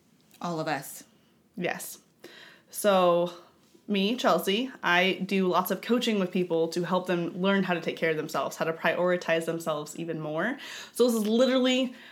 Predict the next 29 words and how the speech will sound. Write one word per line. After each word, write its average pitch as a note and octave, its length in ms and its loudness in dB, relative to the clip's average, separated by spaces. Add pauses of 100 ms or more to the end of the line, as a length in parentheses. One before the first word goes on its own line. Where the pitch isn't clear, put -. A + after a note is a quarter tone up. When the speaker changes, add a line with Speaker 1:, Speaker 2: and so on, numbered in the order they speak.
(180)
Speaker 2:
my F3+ 140 4
favorite F3 440 0
topic E3 320 -2
on E3 100 -2
the D#3+ 80 -2
entire D#3+ 300 0
planet, A3+ 500 0 (400)
and F#3+ 160 0
I F3+ 140 2
will E3+ 180 -2
try G3 560 4
to A3 160 -2
not F#3+ 240 2
talk E3+ 300 0
for F3+ 220 0
hours D#3+ 320 2
and D#3+ 80 -4
hours D#3 320 0
<laughs> - 20 0
on A3 200 4
end F3+ 500 4 (480)
about D#4+ 340 0
this. - 380 -4
Speaker 1:
She's F3+ 180 -6
got F#3 180 4
lots F#3 260 2
of G#3+ 60 -8
good F#3 140 -4
info. E3+ 560 0